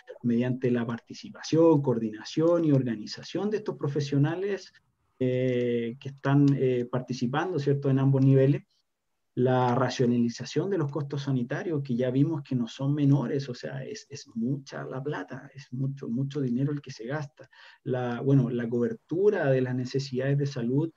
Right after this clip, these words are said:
en el ámbito de la incontinencia urinaria, eh, que sea de forma íntegra, ¿cierto?, que sea longitudinal,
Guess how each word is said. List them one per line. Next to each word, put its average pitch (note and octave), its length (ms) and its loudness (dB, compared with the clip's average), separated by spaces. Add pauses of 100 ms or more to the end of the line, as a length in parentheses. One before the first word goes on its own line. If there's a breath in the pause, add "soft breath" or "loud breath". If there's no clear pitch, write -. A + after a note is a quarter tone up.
(320)
en A#2 100 -2
el A#2+ 100 0
ámbito C#3 300 4
de B2+ 60 4
la C3 60 2
incontinencia B2 640 -4
urinaria, C3+ 720 2 (280 soft breath)
eh, A#2+ 180 -6
que C3+ 100 -8
sea C3 200 0
de A#2+ 80 0
forma B2 340 0
íntegra, C#3 640 2
¿cierto?, C#3 400 0
que A#2+ 80 0
sea B2+ 160 -4
longitudinal, B2+ 920 0